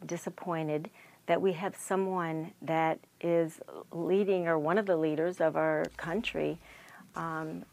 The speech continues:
doing something like this. I mean, she basically stole from us. Um, is that who we want to lead us in the future? Um, it is, it's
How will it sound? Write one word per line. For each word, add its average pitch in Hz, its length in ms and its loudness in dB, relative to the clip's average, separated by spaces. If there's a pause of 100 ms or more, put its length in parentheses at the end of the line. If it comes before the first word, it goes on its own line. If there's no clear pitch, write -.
(160)
doing 262 280 4
something 160 340 -2
like 151 240 -2
this. 170 320 -4
I - 20 -4
mean, 180 160 -2
she 175 200 -8
basically 180 920 -2
stole 175 500 -2
from 160 300 -4
us. - 400 -12 (160)
Um, 160 420 -6
is 147 100 -10
that 175 200 2
who 185 140 0
we 175 100 0
want 165 300 -4
to 175 200 -6
lead 165 360 -4
us - 400 -6 (200)
in 180 220 -6
the 175 80 0
future? 220 560 -4 (640)
Um, 160 580 -8
it 196 120 2
is, 247 180 4
it's - 220 -6